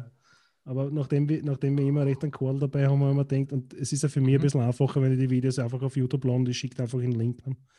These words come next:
Speaker 1: Also
Speaker 2: Ja,
Speaker 1: wenn
Speaker 2: sehr
Speaker 1: ich
Speaker 2: viel
Speaker 1: das
Speaker 2: gesagt,
Speaker 1: über,
Speaker 2: dass
Speaker 1: über
Speaker 2: du's
Speaker 1: WhatsApp
Speaker 2: gemacht hast,
Speaker 1: mache.
Speaker 2: ja.
Speaker 1: Und aus diesem
Speaker 2: Ja, cool.
Speaker 1: Ding, weil ich habe ja dir deine Festplatte zurückgegeben, für die, die es nicht
Speaker 2: Mhm.
Speaker 1: wissen, der Mann hat eine Zeit lang eine Festplatten bei mir eingelagert gehabt zum Reparieren.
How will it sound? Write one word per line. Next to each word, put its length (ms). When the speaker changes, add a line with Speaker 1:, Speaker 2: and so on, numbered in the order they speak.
Speaker 1:
Also 180
Speaker 2:
Ja, 60
Speaker 1:
wenn 40
Speaker 2:
sehr 100
Speaker 1:
ich 40
Speaker 2:
viel 80
Speaker 1:
das 80
Speaker 2:
gesagt, 300
Speaker 1:
über, 20
Speaker 2:
dass 140
Speaker 1:
über 80
Speaker 2:
du's 80
Speaker 1:
WhatsApp 260
Speaker 2:
gemacht 140
hast, 80
Speaker 1:
mache. 160
Speaker 2:
ja. 40
Speaker 1:
Und 160
aus 140
diesem 300
Speaker 2:
Ja, 40
cool. 140
Speaker 1:
Ding, 400
weil 400
ich 140
habe 180
ja 100
dir 240
deine 180
Festplatte 460
zurückgegeben, 720
für 100
die, 120
die 160
es 80
nicht 140
Speaker 2:
Mhm. 40
Speaker 1:
wissen, 180
der 120
Mann 200
hat 100
eine 60
Zeit 180
lang 100
eine 60
Festplatten 460
bei 100
mir 200
eingelagert 460
gehabt 200
zum 140
Reparieren. 500